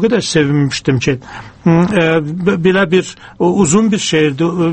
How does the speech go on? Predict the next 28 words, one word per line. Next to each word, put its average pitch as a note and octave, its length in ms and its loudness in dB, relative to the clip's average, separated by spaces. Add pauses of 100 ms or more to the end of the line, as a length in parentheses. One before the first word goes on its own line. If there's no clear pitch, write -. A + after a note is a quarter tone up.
bir D3+ 140 -4
şeir G3+ 240 2
də D#3 140 2
yazmışdım. C#3+ 680 0 (520)
Amma F#3+ 420 4
onun G#3 320 2
bir, G3+ 100 0
bəlkə F#3+ 380 -2
bir E3+ 100 2
parça, D3+ 460 -2
bir D#3 100 0
iki, E3 140 -2
e, F#3+ 560 -2
görüm D#3+ 180 0
parçasını D#3 560 0
oxuya D#3 320 -2
bilərəm. C#3 400 0 (560)
E, F3 300 0 (500)
əgər F#3 160 0
bu G#3+ 80 4
maraqlandırırsa, G3 880 2
bunu F3+ 240 4
oxuyum. C#3 320 0
Yoxsa F#3+ 400 2 (300)
başqa D#3+ 240 -2
sual F3 280 0
cavabla. C#3+ 520 0 (220)
Çünki D#3+ 360 0